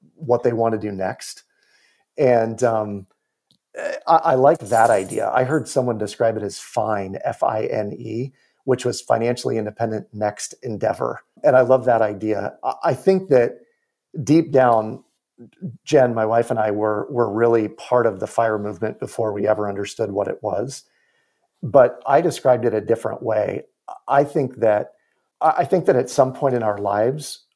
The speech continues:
we are all looking to never work for anyone,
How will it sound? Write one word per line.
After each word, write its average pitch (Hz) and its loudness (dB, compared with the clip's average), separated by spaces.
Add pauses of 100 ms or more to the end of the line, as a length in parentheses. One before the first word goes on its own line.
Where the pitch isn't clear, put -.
(140)
we 127 2
are 120 0
all 120 2
looking 117 -2
to - -6
never 110 0
work 101 -6
for 101 -8
anyone, 95 -10